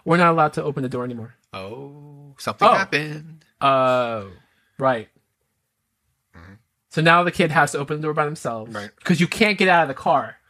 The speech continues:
Speaker 1: to
Speaker 2: Oh,
Speaker 1: assist.
Speaker 2: you can't?
Speaker 1: You, it has to be a drop and go.
Speaker 2: I, no. <laughs>
Speaker 1: But then, of course, you have this, you have parents who just completely stop,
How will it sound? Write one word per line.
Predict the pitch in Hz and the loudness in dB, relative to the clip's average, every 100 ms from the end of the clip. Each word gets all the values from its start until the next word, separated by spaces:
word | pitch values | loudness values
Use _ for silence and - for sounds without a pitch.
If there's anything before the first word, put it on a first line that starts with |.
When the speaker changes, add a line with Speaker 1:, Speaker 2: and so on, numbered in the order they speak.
| _ | _
Speaker 1:
to | - | 0
Speaker 2:
Oh, | 127 | 0
Speaker 1:
assist. | 117 135 120 | 0 -4 -6
Speaker 2:
you | 127 | -4
can't? | 127 131 - - - | 0 0 -2 -18 -4
Speaker 1:
You, | 156 156 - | 2 2 2
it | 151 | -4
has | - 175 190 | 2 2 2
to | 175 | -4
be | 160 | -4
a | 135 | -6
drop | - 180 156 - | -4 -2 0 -2
and | 139 | -6
go. | 131 120 _ _ _ - - - - - - - _ _ _ _ _ _ _ _ _ _ _ _ _ _ _ _ - | -6 -8 _ _ _ -8 -2 -2 -2 -6 -16 -20 _ _ _ _ _ _ _ _ _ _ _ _ _ _ _ _ -12
Speaker 2:
I, | 92 101 | -12 -10
no. | 95 - _ _ - | -12 -14 _ _ -8
<laughs> | - - - | -8 -6 0
Speaker 1:
But | 180 | 0
then, | 190 180 170 190 - - - - | 2 0 0 -4 -4 -8 -10 -4
of | 151 | 2
course, | 175 190 - | 4 4 2
you | |
have | 151 147 | 2 2
this, | 156 - - | 2 -6 -6
you | 135 | -2
have | 135 139 | -2 0
parents | 220 220 190 190 - - _ _ _ _ _ | 2 2 0 -6 -14 -18 _ _ _ _ _
who | - 151 | -4 0
just | 143 - - - _ _ _ _ _ _ _ - | 0 0 -10 -20 _ _ _ _ _ _ _ -12
completely | 127 - 170 165 | -8 -2 0 0
stop, | - 120 113 | 2 0 0